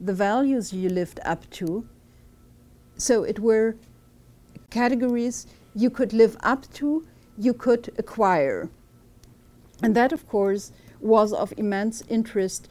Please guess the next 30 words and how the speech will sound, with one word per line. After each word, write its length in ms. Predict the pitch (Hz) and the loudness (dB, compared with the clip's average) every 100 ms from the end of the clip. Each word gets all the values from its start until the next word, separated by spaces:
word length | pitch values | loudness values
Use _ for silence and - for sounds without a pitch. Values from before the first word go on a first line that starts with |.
| - - | -18 -6
to 140 | 247 | -4
a 60 | - | -2
trading 440 | - 226 214 208 | 2 4 4 0
community 840 | - 214 196 190 185 180 208 208 - - - | -6 -4 -2 -2 -4 -6 -8 -10 -10 -12 -2
who 120 | 220 | 4
would 240 | 220 214 | 4 4
be 120 | 180 - | -8 -2
excluded 800 | 254 254 - - 214 196 202 202 - - _ | -2 -4 -10 -2 0 2 -2 -4 -18 -20 _
from 460 | - - 202 196 190 - | -8 -2 -2 -2 -8 -10
leading 360 | 214 233 233 226 | 0 2 4 2
positions 640 | 220 196 180 175 196 196 | -2 -6 -6 -6 -8 -8
or 180 | - 190 | -6 -6
from 240 | - 208 | -6 -8
positions 480 | 190 196 208 208 214 | -6 -4 -4 -4 -8
of 180 | - 190 | -10 -10
respectability, 960 | 196 - 190 - 180 202 196 190 190 185 - - - | -10 -8 -10 -8 -6 -4 -4 -6 -8 -10 -16 -18 -2
as 180 | 202 185 | -2 0
long 260 | 196 202 | -2 -2
as 200 | 196 196 | -4 -6
respectability 800 | 196 185 208 185 175 202 196 190 180 | -6 -6 -6 -8 -6 -4 -4 -6 -6
was 240 | 180 165 - | -6 -6 -2
only 320 | 214 226 214 | 0 0 -2
built 320 | 165 170 175 - | -2 -2 -4 -6
up 280 | 165 - - - - _ - | -10 -10 -16 -20 -20 _ -8
on 320 | 185 175 170 175 - - | -2 0 -2 -6 -10 -2
genealogy. 800 | 196 180 156 139 123 117 - 156 - - - - - - - _ - - - - - - - - - - - - - - - - - - | 2 4 2 0 -4 -10 -10 -14 -18 -20 -20 -20 -20 -20 -20 _ -20 -20 -20 -20 -20 -20 -20 -20 -20 -20 -20 -20 -20 -20 -20 -20 -20 -12
So 240 | - 262 247 | 4 8 8
what 240 | 247 247 | 6 2
you 80 | 226 | 0
get 320 | 226 262 | 2 2